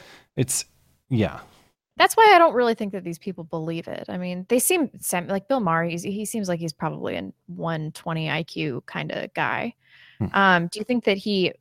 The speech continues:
Speaker 2: really believes what he's saying, or he's just trying to influence the
Speaker 1: I think he
Speaker 2: masses.
Speaker 1: does. I mean, even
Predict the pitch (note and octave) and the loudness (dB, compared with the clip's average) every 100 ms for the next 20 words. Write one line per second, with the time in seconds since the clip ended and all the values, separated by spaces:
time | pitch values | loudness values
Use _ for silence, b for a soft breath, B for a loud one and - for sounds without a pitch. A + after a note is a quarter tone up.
0 | _ _ G3+ A3+ A#3 G#3 F#3+ F3 E3+ E3+ | _ _ -8 0 2 4 2 0 -2 0
1 | D#3+ E3+ E3 E3 - E3 D#3+ D#3+ D#3 F3 | -2 -4 -4 -4 -4 -4 -4 -4 -4 -2
2 | F3 E3 F3 G3 E3+ - E3 E3+ E3 D#3 | 0 0 -2 -2 -2 -2 -4 -4 -6 -2
3 | - B2+ C4+ - A#3 E3 G#3 B3+ D3 C3 | 0 2 0 0 -2 0 2 4 6 8
4 | B2+ D#3+ F3 D#3 | 8 8 6 2